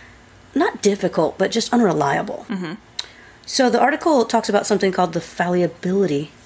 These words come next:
Speaker 1: of memory,
Speaker 2: Hmm.
Speaker 1: which essentially is just our, uh, memory's ability to just get things wrong or fill in gaps, um, where we may not recall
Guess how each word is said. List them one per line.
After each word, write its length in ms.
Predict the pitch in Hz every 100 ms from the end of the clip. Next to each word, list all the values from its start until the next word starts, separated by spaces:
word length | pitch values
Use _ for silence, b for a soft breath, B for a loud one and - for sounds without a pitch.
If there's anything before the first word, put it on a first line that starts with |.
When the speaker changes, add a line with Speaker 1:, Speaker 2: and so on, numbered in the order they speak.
| - -
Speaker 1:
of 120 | 175 185
memory, 480 | 185 170 - - - - -
Speaker 2:
Hmm. 360 | 214 427 370 233 B -
Speaker 1:
which 160 | 190 185
essentially 520 | - 254 254 180 165
is 180 | 165 -
just 300 | 180 - -
our, 240 | 190 185 - - -
uh, 140 | 190 -
memory's 520 | 185 180 190 190 185
ability 460 | 170 170 156 170 175
to 120 | -
just 220 | 170 - -
get 200 | 165 -
things 460 | - 208 180 -
wrong 400 | 156 147 190 254 B B B B -
or 200 | 196 175
fill 360 | - - 262 226
in 180 | 196 156
gaps, 600 | 175 151 - - - - 165
um, 420 | 147 147 160 208
where 100 | 196 180
we 100 | 175
may 120 | 170
not 140 | 165
recall 520 | 160 - 165 147 147